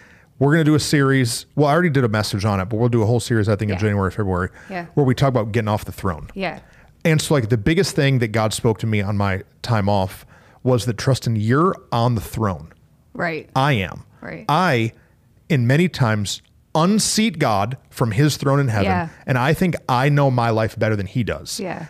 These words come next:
Speaker 1: And so then it's my plan and my strategy and my hundred hours a week of work
Speaker 2: Right.
Speaker 1: and my grit to pull
Speaker 2: Yeah.
Speaker 1: the thing off. And God's up there like, "Hey, would you let me do my job?
Speaker 2: Right.
Speaker 1: Let me be the king. Let
Speaker 2: Right.
Speaker 1: me, let me sit on my throne,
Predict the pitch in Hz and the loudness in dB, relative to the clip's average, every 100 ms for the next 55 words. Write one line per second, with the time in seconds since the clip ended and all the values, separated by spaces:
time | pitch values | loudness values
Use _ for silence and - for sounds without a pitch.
0 | - 123 117 110 - 104 135 - 123 117 | -10 -2 0 0 -2 0 0 0 0 0
1 | 113 117 120 - - - 90 120 - 123 | 2 0 -2 -8 -20 -8 -2 -2 0 0
2 | 117 104 110 107 - - 170 107 101 107 | 0 0 -2 -2 -4 -10 -4 -2 0 0
3 | 117 131 - - - - 139 123 120 120 | 0 0 -4 -14 -20 -2 0 2 2 2
4 | 113 113 123 120 98 104 104 - 202 165 | 2 2 2 0 0 2 2 0 -4 -6
5 | 185 - - _ _ _ _ - 127 104 | -8 -16 -20 _ _ _ _ -2 0 2
6 | 113 107 117 117 110 113 120 117 110 - | 2 2 2 0 -4 -2 2 2 -2 -12
7 | _ - - 107 113 101 120 98 95 92 | _ -6 -2 0 0 -2 -2 0 -2 -4
8 | - - - _ _ _ 135 113 110 110 | -12 -20 -20 _ _ _ -6 -4 -2 0
9 | 127 147 123 120 104 - - 147 127 120 | 0 0 0 0 0 -2 -2 0 2 2
10 | 180 220 233 175 113 101 117 135 160 156 | 2 2 0 0 0 0 0 0 0 0
11 | 175 185 190 180 175 - 170 220 214 151 | -2 -4 -4 -4 -6 -2 0 2 0 2
12 | 156 131 - 131 104 80 - _ 131 180 | 0 -2 -4 -6 -6 -10 -20 _ -2 0
13 | 208 202 - - 131 165 220 220 - 160 | 0 0 -2 -4 0 0 0 -2 0 0
14 | 139 123 110 - 135 143 107 | 2 0 -2 -2 0 0 0